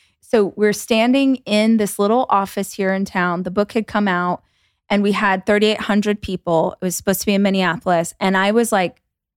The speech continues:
"Am I about to go bankrupt?" Like, the, 'cause when you plan an event, you gotta put the money up and, like, hope to God you can sell the tickets. And I remember we're all standing around and we put the tickets on sale.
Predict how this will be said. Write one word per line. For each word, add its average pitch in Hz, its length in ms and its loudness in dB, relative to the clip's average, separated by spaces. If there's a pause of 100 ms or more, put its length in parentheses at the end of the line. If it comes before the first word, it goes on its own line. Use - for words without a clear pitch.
"Am 202 140 2
I 190 120 2
about 196 180 0
to - 100 -12
go 175 80 0
bankrupt?" - 580 -6
Like, 190 320 -2
the, 190 240 -2 (160)
'cause 285 240 2
when 285 200 4
you 339 120 0
plan 262 280 0
an 277 100 4
event, 226 380 0
you 208 140 2
gotta 214 200 2
put 240 160 -2
the 247 80 0
money 240 260 2
up 190 160 0
and, 190 140 0
like, 180 200 -2
hope 202 260 -2
to - 100 -10
God 190 260 0
you 180 100 -6
can 180 120 -8
sell 165 160 -4
the 160 80 -6
tickets. - 560 -6 (680)
And 214 180 2
I 208 60 2
remember 214 260 2
we're 202 80 4
all 202 100 4
standing 240 300 0
around 202 280 2
and - 120 -2
we 202 80 2
put - 280 -4
the 220 80 0
tickets - 380 -4
on 185 140 -2
sale. 175 480 -2